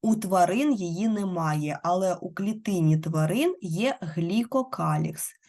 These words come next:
тонесенька пружна оболонка.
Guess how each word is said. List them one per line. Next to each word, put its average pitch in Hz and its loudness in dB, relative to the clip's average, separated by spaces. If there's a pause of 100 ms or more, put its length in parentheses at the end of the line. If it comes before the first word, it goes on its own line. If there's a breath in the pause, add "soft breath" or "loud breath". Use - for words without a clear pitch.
(440 soft breath)
тонесенька 240 2 (180)
пружна 196 -2 (140)
оболонка. 190 0